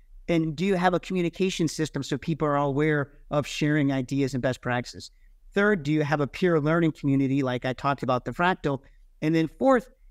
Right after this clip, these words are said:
is, do you report transparently and have a shared accountability system? Not accountability, which we were mostly is,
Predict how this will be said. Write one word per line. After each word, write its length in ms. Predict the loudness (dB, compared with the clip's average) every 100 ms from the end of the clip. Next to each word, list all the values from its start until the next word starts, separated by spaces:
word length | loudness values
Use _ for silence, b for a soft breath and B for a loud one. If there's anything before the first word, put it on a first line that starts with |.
| -4
is, 180 | -2 -2
do 180 | -2
you 200 | 2 2
report 500 | 2 0 0 0 0
transparently 880 | 0 -2 -2 -2 -2 -2 -2 -2 -2 -2
and 100 | -4
have 280 | -2 -2 -2
a 40 |
shared 440 | -4 -4 0 0
accountability 760 | -2 -2 -4 -2 -2 -2 -2 -4
system? 380 | -6 -14 -16 -20 -20 -20 -14 0
Not 260 | 4 4 2
accountability, 800 | -4 0 0 2 2 2 2 0
which 240 | -2 -4
we 140 | -8 -4
were 280 | -4 -4 b b 0
mostly 460 | 2 2 0 0
is, 200 | 0 -4